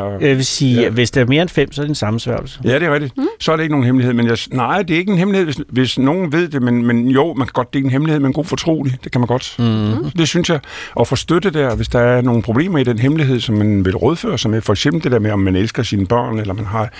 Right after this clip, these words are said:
Speaker 1: Det kunne man da godt snakke med en god ven, veninde om.
Speaker 2: Eller en psykiater. <clears throat> Altså en med
Speaker 1: Ah,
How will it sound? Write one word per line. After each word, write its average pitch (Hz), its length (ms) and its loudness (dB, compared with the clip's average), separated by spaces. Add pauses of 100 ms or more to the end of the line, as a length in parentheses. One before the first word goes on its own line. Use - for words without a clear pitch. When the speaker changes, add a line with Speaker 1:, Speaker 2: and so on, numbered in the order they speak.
(280)
Speaker 1:
Det 143 80 0
kunne 160 120 2
man 104 80 2
da 92 60 0
godt 98 140 -2
snakke 120 280 -2
med 110 200 2
en 95 180 2
god 104 200 0
ven, 117 560 2
veninde 120 280 4
om. 165 240 -4 (380)
Speaker 2:
Eller 120 180 4
en 120 40 2
psykiater. - 440 -6 (640)
<clears throat> - 340 0
Altså 120 240 -4
en 120 280 -2
med - 240 -2
Speaker 1:
Ah, 78 220 -4